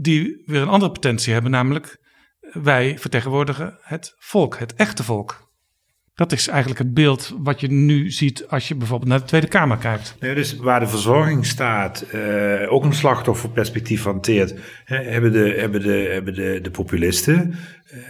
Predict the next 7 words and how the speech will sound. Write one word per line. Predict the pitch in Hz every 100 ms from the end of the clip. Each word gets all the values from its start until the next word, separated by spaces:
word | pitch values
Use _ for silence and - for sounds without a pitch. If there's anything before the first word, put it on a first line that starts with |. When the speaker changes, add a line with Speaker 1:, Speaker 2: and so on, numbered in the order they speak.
| - -
Speaker 2:
eh, | 113
van | 113 110 101
welke | 110 107 95
soort | - 143 135
ze | 135 110
ook | 92 -
zijn, | 95 92 117 180 180